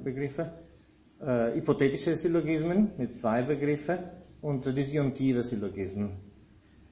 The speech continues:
Äh, es ging darum, dass wir die Syllogismen auch in Beziehung miteinander, äh, betrachten. Man kann, äh, Kant unterscheidet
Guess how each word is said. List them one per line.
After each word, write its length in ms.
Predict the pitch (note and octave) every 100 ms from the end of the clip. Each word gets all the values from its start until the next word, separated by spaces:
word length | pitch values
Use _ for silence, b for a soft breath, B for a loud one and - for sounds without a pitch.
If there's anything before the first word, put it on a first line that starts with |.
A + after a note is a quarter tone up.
| b -
Äh, 1000 | C3 A#2 A2+ A2+ A#2 A2 A2+ A2+ - -
es 300 | C#3 - -
ging 380 | E3 F3 C#3+
darum, 580 | B2+ C#3 C3+ D3+ F#3 G3+
dass 240 | E3 C3 B2+
wir 540 | D3+ D#3 D#3+ - - D3
die 80 | D3
Syllogismen 760 | - D3+ C#3 C3+ D#3 E3+ E3
auch 400 | D3 D3 - - - -
in 400 | D#3+ D#3+ - -
Beziehung 580 | C#3+ D3+ - E3+ F#3 G3+
miteinander, 960 | F#3+ F3+ C#3 A#2+ A#2+ D3 D#3+ A#3 - B B B B - -
äh, 280 | C#3 C3+
betrachten. 880 | C3+ D3 - D3+ D#3 - - F#3+ G#3+ - -
Man 240 | - C#3 B2+
kann, 360 | C#3 C#3 C#3+ - B B B -
äh, 360 | - C3+ B2 B2+
Kant 260 | C3 C3+ D#3+
unterscheidet 960 | D#3 D#3 D3+ B2+ C3 C#3+ C#3 - -